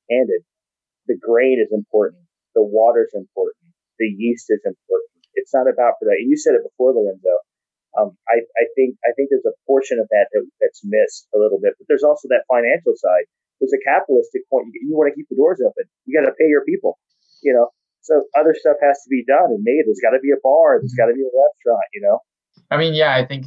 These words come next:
Speaker 2: that's, it's always, uh, y-, you know, the line you toe, but, you know, it's, it's, there's a difference when you are, you know, checking every piece of the process or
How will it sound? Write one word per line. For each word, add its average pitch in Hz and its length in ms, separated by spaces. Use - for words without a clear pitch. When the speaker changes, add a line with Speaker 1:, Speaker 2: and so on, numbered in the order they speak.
Speaker 2:
that's, 123 480
it's 135 140
always, 127 600
uh, 135 60
y-, 131 220
you 123 100
know, 110 220
the 117 80
line 113 320
you 117 100
toe, - 300
but, - 180
you 123 80
know, 120 140
it's, - 360
it's, 127 200
there's 127 300
a 120 80
difference 127 480
when 120 140
you 113 420
are, 113 380
you 117 100
know, 110 260
checking 113 460
every 110 220
piece 110 300
of 113 60
the 113 60
process - 600
or 127 140